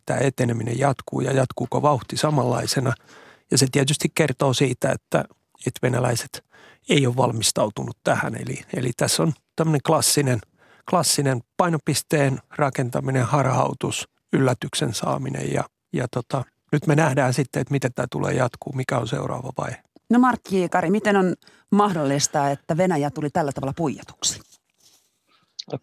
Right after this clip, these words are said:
Speaker 3: kyllähän tota, ve-, no, ainakin sen takia, että ukrainalaiset tuntee se venäläisten tiedustelun, miten se venäläisten tiedustelu pelaa. Ne pystyy syöttämään sinne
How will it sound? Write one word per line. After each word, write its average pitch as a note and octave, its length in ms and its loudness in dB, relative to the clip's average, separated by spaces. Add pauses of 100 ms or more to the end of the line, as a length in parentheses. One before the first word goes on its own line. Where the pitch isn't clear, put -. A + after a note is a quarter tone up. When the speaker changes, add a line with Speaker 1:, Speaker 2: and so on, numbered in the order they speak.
Speaker 3:
kyllähän C#3+ 340 2
tota, C#3 440 2 (1000)
ve-, D#3 160 2 (220)
no, D#3 160 2 (100)
ainakin E3+ 380 0
sen F3+ 220 0
takia, C#3 400 2
että C3+ 380 -2 (400)
ukrainalaiset D3+ 580 0
tuntee B2+ 640 0 (500)
se C#3 200 -4
venäläisten C3 800 0 (540)
tiedustelun, B2 720 0
miten D3 200 -2
se D3 120 0
venäläisten C#3 420 0
tiedustelu B2 520 -2
pelaa. G#2+ 340 0
Ne B2 100 -6
pystyy C#3+ 360 -2
syöttämään B2+ 580 2
sinne A#2+ 380 -2